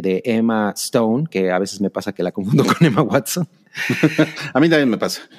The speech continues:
Speaker 1: Ajá, es como una especie de Frankenstein. O sea, es, es, es una persona hecha de partes de otras personas. No,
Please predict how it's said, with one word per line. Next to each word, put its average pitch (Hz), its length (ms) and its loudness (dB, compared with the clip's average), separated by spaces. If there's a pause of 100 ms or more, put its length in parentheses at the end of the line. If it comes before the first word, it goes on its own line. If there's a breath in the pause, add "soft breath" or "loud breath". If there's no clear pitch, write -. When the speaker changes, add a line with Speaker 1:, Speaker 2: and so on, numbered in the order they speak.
Speaker 1:
Ajá, 185 460 4
es 196 140 0
como 233 220 4
una 220 120 4
especie 214 320 0
de 214 100 2
Frankenstein. 160 920 2 (140)
O 139 60 -2
sea, 139 160 2
es, - 220 -4
es, - 400 -4
es 143 220 -4
una 147 760 2
persona 131 500 0
hecha 127 240 0
de 117 100 0
partes 117 680 -2
de 113 140 0
otras 110 280 -2
personas. - 600 -6 (320)
No, 151 140 -4